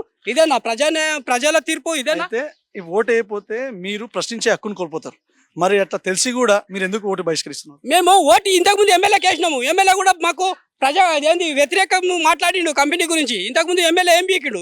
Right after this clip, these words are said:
Speaker 1: ఇప్పుడు మళ్ళా ప్ర-, ప-, ప-, ఏంది, పైసలకు లొంగిపోయి కంపెనీకి తొత్త అంటున్నాడు.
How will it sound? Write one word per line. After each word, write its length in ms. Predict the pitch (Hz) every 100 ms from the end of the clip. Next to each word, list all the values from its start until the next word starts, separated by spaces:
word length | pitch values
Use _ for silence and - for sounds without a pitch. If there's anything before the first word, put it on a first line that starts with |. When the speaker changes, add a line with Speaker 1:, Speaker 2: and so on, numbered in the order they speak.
| 240
Speaker 1:
ఇప్పుడు 160 | 302 381 - -
మళ్ళా 180 | 311 349
ప్ర-, 280 | 339 320 285 _ _ - 202 202 -
ప-, 180 | - 202 -
ప-, 360 | 226 226 214 214
ఏంది, 160 | 330 330
పైసలకు 460 | - - 339 381 320
లొంగిపోయి 540 | 262 311 311 311 370 254 - _ _ _ -
కంపెనీకి 380 | 262 311 339 349
తొత్త 260 | 285 311 339
అంటున్నాడు. 440 | 311 285 233 180